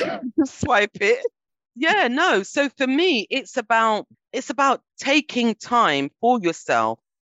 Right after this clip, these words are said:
Speaker 2: to enjoy life. You
Speaker 1: Mm.
Speaker 2: know, we've, we've all done the ninety miles an hour in, in the hamster wheel bit, you know,
Speaker 1: Mm.
Speaker 2: having children, doing this, you know, being the superwoman and
Speaker 1: Mm.
Speaker 2: still trying to get things done and get the,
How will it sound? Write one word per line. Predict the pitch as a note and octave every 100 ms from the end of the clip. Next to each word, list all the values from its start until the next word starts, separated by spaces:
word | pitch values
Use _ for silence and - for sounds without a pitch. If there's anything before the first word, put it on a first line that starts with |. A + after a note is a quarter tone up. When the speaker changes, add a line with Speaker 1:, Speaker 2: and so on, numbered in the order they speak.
| -
Speaker 2:
to | - F#3+
enjoy | F3+ D#3 - F#3 F3 D3
life. | B2+ G#2+ G2 G2 - _ -
You | F3
Speaker 1:
Mm. |
Speaker 2:
know, | D#3+ E3 - _ _ _ _ _ _ _ _ _ -
we've, | C#4 G#3 _
we've | F#3 B3+ -
all | B3+ C#4
done | A3+ A3
the | G3+
ninety | F#3+ G3 G3+ -
miles | F#3+ E3+ E3+ E3 E3
an | D#3
hour | C#3+ C#3+ C#3
in, | C3+ C3
in | D3 C#3
the | C3+ C3+
hamster | D#3 C3 - B2+
wheel | A2 G#2 G#2+
bit, | F#2+ F2 -
you | D#3+
know, | D#3 C3+ C3+
Speaker 1:
Mm. |
Speaker 2:
having | D3+ D3 C#3 C3+
children, | G#3+ G3 G3 F#3 F#3 F#3 E3
doing | D#3+ D3 C3+
this, | F#3+ G#3 G3+ - - _ -
you | F3
know, | D#3+
being | C#3 A#3+ A#3+ A#3
the | F3+
superwoman | F3 - C4+ B3 - E3 D3 A#2+ G#2+ G2 G2 -
and | D3
Speaker 1:
Mm. | D#3+
Speaker 2:
still | D3 A3+
trying | - G#3 F#3+
to | E3+
get | F3 D3+ -
things | D3+ C#3 -
done | D3 B2 B2+
and | - C#3+
get | D3+ -
the, | C3 B2+